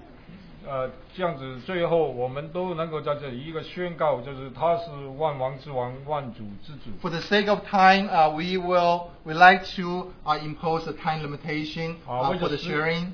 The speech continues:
Speaker 1: 为着时间的缘故，所以我们这个交通是有时间上的限制。
Speaker 2: And I will sit on the first row. If you see, uh, the ten minutes mark, uh, be ready to wrap it up.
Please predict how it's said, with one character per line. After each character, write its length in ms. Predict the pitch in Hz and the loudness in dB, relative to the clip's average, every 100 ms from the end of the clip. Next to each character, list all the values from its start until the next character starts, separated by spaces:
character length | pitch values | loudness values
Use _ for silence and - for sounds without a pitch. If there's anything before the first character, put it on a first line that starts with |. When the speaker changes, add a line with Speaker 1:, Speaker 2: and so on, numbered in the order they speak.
| - | -10
Speaker 1:
为 100 | 185 | -8
着 100 | 180 | -6
时 220 | 170 175 | -6 -6
间 180 | 185 208 | -4 -2
的 60 | 180 | -2
缘 280 | 151 170 175 | -2 -4 -4
故， 200 | 175 143 | -6 -4
所 120 | 175 | -4
以 120 | 156 | -4
我 200 | 131 123 | -4 -4
们 200 | 131 180 | -4 -6
这 80 | 185 | -4
个 100 | 170 | -2
交 220 | 190 190 | 0 0
通 320 | 170 196 196 | -2 -4 -6
是 220 | - 170 | -8 -10
有 220 | 139 120 117 | -6 -6 -8
时 220 | - 160 | -10 -8
间 260 | 190 180 | -6 -6
上 280 | 170 165 147 | -2 -2 -2
的 80 | 135 | -6
限 280 | - 151 123 | -8 -10 -8
制。 140 | - | -8
Speaker 2:
And 100 | 139 | -2
I 120 | 147 | 2
will 140 | 160 156 | 2 0
sit 160 | - | -2
on 180 | 156 156 | -2 -2
the 80 | 143 | -2
first 280 | 165 165 160 | -2 -2 -2
row. 260 | 160 165 165 | 0 4 4
If 180 | 151 165 | 2 -6
you 120 | 160 | -6
see, 540 | - - 175 185 190 - - - | -8 -10 -6 -4 -4 -6 -12 -4
uh, 120 | 139 | -2
the 120 | 139 | -2
ten 200 | 135 165 | -4 -4
minutes 300 | 160 165 160 | -4 -6 -6
mark, 340 | 160 156 156 156 - - | 4 8 8 6 -4 -10
uh, 100 | 151 143 | -6 -4
be 80 | 147 | 0
ready 360 | 160 160 156 - | 2 2 0 -6
to 60 | 139 | -4
wrap 240 | 139 139 | -4 -4
it 140 | 143 139 | -2 0
up. 220 | 147 | 0